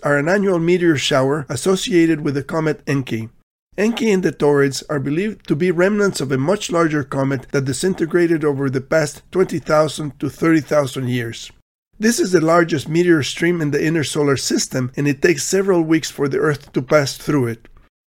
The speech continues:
Some scientists have suggested that the Tunguska event in Siberia and the Younger Dryas event may have been caused by impacts of comet fragments from this meteor stream. nasa has established a planetary defense coordination office to address the near-Earth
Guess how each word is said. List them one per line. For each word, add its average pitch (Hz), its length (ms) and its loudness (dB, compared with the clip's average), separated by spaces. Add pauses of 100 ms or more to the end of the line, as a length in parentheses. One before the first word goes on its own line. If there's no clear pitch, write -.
(180)
Some 254 260 0
scientists 147 760 0
have 170 120 0
suggested 156 640 -2
that 131 160 0
the 139 80 -6
Tunguska 147 600 2
event 139 480 0
in 143 120 -4
Siberia 127 720 2
and 135 100 -2
the 131 80 0
Younger 175 340 2
Dryas 147 400 0
event 147 460 -4
may 147 120 -2
have 143 120 0
been 165 160 -2
caused 196 400 0
by 151 100 -2
impacts 160 440 -4
of 135 160 -4
comet 185 300 -2
fragments 143 520 -4
from 131 320 -6
this 156 240 0
meteor 139 460 0
stream. 117 500 -4 (500)
nasa 196 520 2
has - 200 -2
established 135 560 0
a 131 60 -2
planetary 185 560 2
defense 147 460 -2
coordination 143 720 0
office 160 440 0
to - 140 -4
address 151 340 0
the 151 120 0
near-Earth 165 600 2